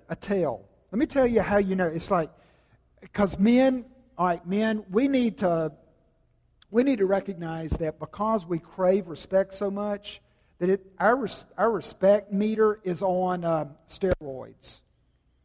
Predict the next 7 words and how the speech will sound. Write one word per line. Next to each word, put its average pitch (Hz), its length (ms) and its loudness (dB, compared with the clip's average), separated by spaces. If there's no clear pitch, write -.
Okay? 180 300 -2
Wives, 190 520 0
I'll 190 120 4
give 175 240 0
it 143 120 -16
to 156 120 -12
you. 113 220 -16